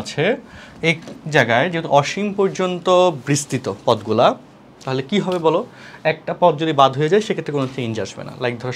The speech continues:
সমুদ্র থেকে যদি এক বালতি পানি সরায় নাও, পানির কি চেঞ্জ হবে? হবে না, তাই না? তো সেক্ষেত্রে এখানে কি আসলো? তাহলে এক্স, আর এটা হয়ে গেল ওয়াই। তারপরে আসো, তাহলে ওয়াই স্কয়ার অন্তরীকরণ টু ওয়াই, আর ওয়াই এর জন্যে d dx of y equal to,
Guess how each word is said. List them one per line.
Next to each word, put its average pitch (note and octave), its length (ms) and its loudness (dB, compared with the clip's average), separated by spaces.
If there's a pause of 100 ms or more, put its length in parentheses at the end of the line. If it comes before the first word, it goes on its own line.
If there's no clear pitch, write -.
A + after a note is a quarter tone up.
সমুদ্র C3+ 260 -2 (100)
থেকে C#3 180 -6
যদি C3+ 180 -2
এক A#2+ 140 -2
বালতি A#2+ 200 -2 (100)
পানি A#2 200 0
সরায় G#2+ 280 -6
নাও, - 100 -14 (380)
পানির B2+ 260 -2
কি C#3+ 140 -8
চেঞ্জ C3 140 -2 (100)
হবে? F3+ 240 -4
হবে G#2+ 220 -6
না, - 40 -14 (120)
তাই E3 160 -4
না? G#3 40 -6 (360)
তো C#3 80 2 (480)
সেক্ষেত্রে C3+ 420 0 (440)
এখানে C3+ 240 -2
কি D3 120 -4
আসলো? C#3+ 160 -4
তাহলে E3 140 -4 (100)
এক্স, G#3+ 180 2
আর C3+ 100 0
এটা A#2+ 180 -4
হয়ে A2+ 140 -4
গেল G#2+ 100 -4 (100)
ওয়াই। - 160 -12 (2000)
তারপরে F3 300 2
আসো, E3+ 200 -2
তাহলে E3+ 180 0
ওয়াই D3 200 4
স্কয়ার D#3 300 0
অন্তরীকরণ C#3+ 380 -2 (100)
টু D3 80 0 (100)
ওয়াই, G3 180 4 (320)
আর A#2 140 -4
ওয়াই A#2+ 180 0
এর B2 120 -2
জন্যে E3+ 240 0 (720)
d A2+ 40 -8 (120)
dx A#2 200 -2 (180)
of - 60 -8 (180)
y G#2+ 40 -14 (600)
equal B2 200 -6
to, - 40 -8